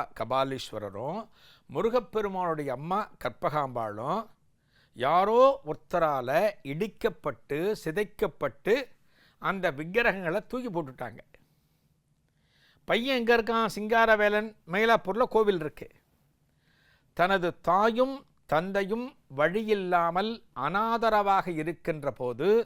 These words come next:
அவர்களை அரவணைத்து தன் பக்கத்திலேயே அவர்களை இருக்க வைத்து கொண்டு ஒரு கஷ்டப்படுகின்ற காலத்துல தாய்க்கும் தந்தைக்கும்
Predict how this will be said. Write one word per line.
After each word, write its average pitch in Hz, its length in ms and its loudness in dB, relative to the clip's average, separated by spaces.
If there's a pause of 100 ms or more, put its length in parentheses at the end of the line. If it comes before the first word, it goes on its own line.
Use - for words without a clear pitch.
(880)
அவர்களை 214 580 2 (200)
அரவணைத்து 190 760 2 (800)
தன் 208 220 0 (100)
பக்கத்திலேயே 233 960 -2 (120)
அவர்களை 170 460 -2 (120)
இருக்க 190 420 0
வைத்து 190 380 -2
கொண்டு 147 400 -2 (840)
ஒரு 165 180 2
கஷ்டப்படுகின்ற 202 1000 0 (100)
காலத்துல 180 640 2 (120)
தாய்க்கும் 202 640 2 (120)
தந்தைக்கும் 185 680 -4